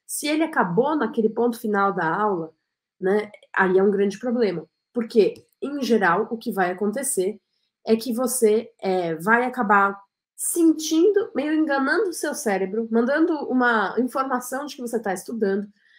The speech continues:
só que isso não faz você reter a informação.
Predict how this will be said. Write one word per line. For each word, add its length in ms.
só 280
que 240
isso 160
não 200
faz 220
você 180
reter 520
a 60
informação. 640